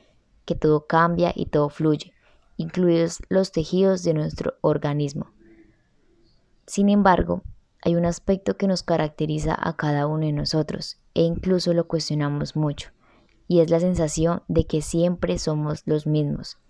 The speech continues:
Es una percepción interna del yo, fija e invariable.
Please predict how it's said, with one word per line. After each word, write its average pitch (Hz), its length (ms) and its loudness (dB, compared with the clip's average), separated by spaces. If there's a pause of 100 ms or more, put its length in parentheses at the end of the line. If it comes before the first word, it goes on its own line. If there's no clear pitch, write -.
(380)
Es 170 160 0
una 190 260 0
percepción 165 680 0
interna 160 540 2
del 147 220 -4
yo, 156 340 -2 (480)
fija 180 500 0
e 170 60 0
invariable. 147 680 0